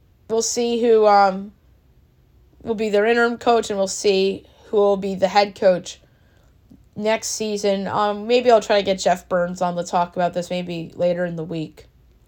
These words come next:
Because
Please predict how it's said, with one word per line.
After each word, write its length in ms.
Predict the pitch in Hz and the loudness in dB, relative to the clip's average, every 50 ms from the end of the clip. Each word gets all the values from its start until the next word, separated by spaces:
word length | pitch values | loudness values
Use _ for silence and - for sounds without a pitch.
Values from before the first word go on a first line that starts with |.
| _ _ _ _ _ _ _ _ _ _ _ _ _ _ _ _ _ _ _ _ _ _ _ _ _ _ - - | _ _ _ _ _ _ _ _ _ _ _ _ _ _ _ _ _ _ _ _ _ _ _ _ _ _ -12 -8
Because 920 | 196 208 196 202 - 208 190 185 180 180 175 170 165 175 - - - - | -6 -6 -6 -4 -2 2 2 2 4 2 2 0 -2 -4 -10 -12 -12 -14